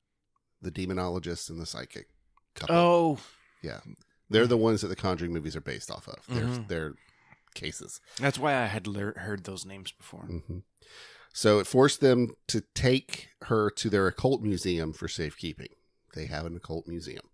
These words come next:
Speaker 2: Of course they do.
Speaker 1: Yes, everything in this museum is supposedly haunted.
Speaker 2: Hey guys,
Speaker 1: Much
Speaker 2: that's
Speaker 1: like
Speaker 2: how most ghost hunters actually make their money. It's not like they go out and exorcise things or, or like actually hunt go-, they have an occult museum. They go around and they get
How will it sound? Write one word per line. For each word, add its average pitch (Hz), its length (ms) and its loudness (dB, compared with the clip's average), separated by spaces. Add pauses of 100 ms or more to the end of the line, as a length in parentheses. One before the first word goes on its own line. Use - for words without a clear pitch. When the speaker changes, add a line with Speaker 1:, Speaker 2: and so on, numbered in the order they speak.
(160)
Speaker 2:
Of - 80 -12
course 196 220 0
they 101 120 0
do. 78 320 -8
Speaker 1:
Yes, - 260 -16
everything 107 460 -2
in 104 60 2
this 98 180 0
museum 85 320 -2
is 76 80 -10
supposedly 69 380 -12
haunted. - 420 -14 (180)
Speaker 2:
Hey 104 140 -6
guys, 101 120 -2
Speaker 1:
Much 107 180 2
Speaker 2:
that's 123 120 6
Speaker 1:
like 95 80 6
Speaker 2:
how 143 140 10
most 113 300 6
ghost 107 240 4
hunters 98 260 2
actually 98 360 -2
make 101 200 0
their 98 140 0
money. 98 420 0
It's 95 160 -4
not 104 200 -2
like 107 180 -2
they 107 100 0
go 104 180 2
out 104 180 2
and 101 100 -4
exorcise 95 580 -2
things 98 500 -2
or, 107 160 -2 (1120)
or 120 400 6
like 107 320 6
actually 117 440 4
hunt 101 220 2
go-, 120 220 2
they 110 200 6
have 113 280 4
an 113 100 4
occult 120 400 2
museum. 101 640 4
They 101 100 2
go 104 180 8
around 110 500 4
and 95 160 -2
they 95 120 0
get 101 300 2